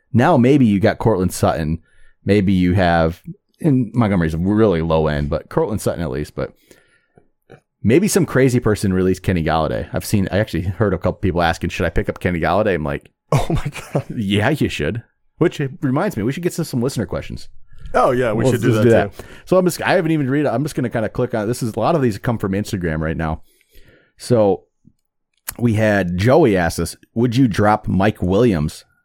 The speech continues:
Speaker 1: for, or Mike Williams or Danny Amendola? Mike Williams or Danny Amendola for Kiki Q T?"
Speaker 2: Was this before
Speaker 1: This was,
Speaker 2: all the
Speaker 1: no,
Speaker 2: trades
Speaker 1: this,
Speaker 2: went
Speaker 1: this is,
Speaker 2: down?
Speaker 1: this is just, a, this came in just about an hour and a half ago. I think I'd still want Q T over those two.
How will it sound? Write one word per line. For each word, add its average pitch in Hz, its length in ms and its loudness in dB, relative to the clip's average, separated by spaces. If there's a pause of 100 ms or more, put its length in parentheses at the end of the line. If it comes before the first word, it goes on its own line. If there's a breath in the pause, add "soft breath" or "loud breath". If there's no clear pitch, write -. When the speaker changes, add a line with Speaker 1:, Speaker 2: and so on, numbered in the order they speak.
(200)
Speaker 1:
for, 92 800 0
or 123 260 2
Mike 135 220 2
Williams 131 340 2
or 139 440 4 (140)
Danny 98 280 2
Amendola? 80 600 0
Mike 101 200 0
Williams 110 220 2
or 107 180 0
Danny 95 260 2
Amendola 80 480 0 (560 soft breath)
for 98 200 2
Kiki 98 360 -2
Q 98 240 -4
T?" - 340 -8 (1700)
Speaker 2:
Was 131 160 2
this 131 160 -2
before 123 540 -2
Speaker 1:
This 131 180 2
was, 160 80 2
Speaker 2:
all 120 100 0
the 110 120 2
Speaker 1:
no, 123 60 4
Speaker 2:
trades 123 160 2
Speaker 1:
this, - 20 0
Speaker 2:
went 127 100 2
Speaker 1:
this 139 80 2
is, 156 60 4
Speaker 2:
down? 151 100 -2
Speaker 1:
this 113 140 -2
is 107 140 -2
just, - 200 -4
a, 82 60 -10 (160)
this 127 160 -4
came 131 280 0
in 139 320 0
just 135 180 -6
about 117 240 2
an - 120 -6
hour 135 220 0
and 143 80 0
a - 20 0
half 107 300 -2
ago. - 260 -6 (540)
I 147 120 2
think 214 160 0
I'd 135 120 2
still 143 320 4
want 117 460 2
Q 110 200 0
T 95 220 0
over 87 260 0
those 80 160 -2
two. 67 240 -6